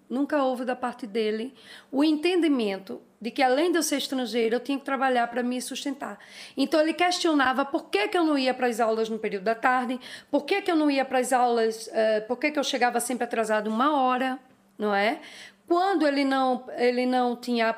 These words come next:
a, a sensibilidade à flor da pele, porque um professor tem que ter esse lado sensível,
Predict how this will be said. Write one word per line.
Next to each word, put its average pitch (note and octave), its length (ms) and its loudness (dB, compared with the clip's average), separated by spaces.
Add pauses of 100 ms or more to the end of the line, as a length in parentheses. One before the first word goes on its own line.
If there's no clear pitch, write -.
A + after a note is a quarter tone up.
(120)
a, A3+ 200 2
a A3+ 60 -2
sensibilidade A#3+ 1200 0 (300)
à G#3+ 80 -2
flor G#3+ 280 -2
da G#3+ 120 0
pele, F#3+ 400 -2
porque - 240 -10
um G#3+ 60 -2
professor G#3+ 400 -8
tem C4+ 220 -2
que C#4 100 -8
ter A3 100 -2
esse G#3 260 -2
lado F#3 420 -4 (240)
sensível, G#3 760 -4